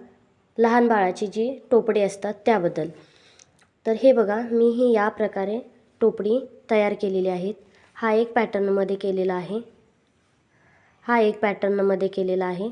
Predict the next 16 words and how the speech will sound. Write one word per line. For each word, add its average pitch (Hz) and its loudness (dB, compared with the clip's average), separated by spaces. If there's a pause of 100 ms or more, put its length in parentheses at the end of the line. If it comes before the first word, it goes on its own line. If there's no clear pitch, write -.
(500)
अशी 254 0
ही 262 4
वेगवेगळी 214 6
मी 233 2
टोपडी 226 -2 (240)
शिवलेली 196 2
आहेत. 190 0 (380)
आणि 214 0 (560)
हा 240 0
जो 226 2
कपडा 220 0
आहे, 196 -2
तो 226 2
मी 220 6
ब्लाऊज 220 4
पीसचा 220 -4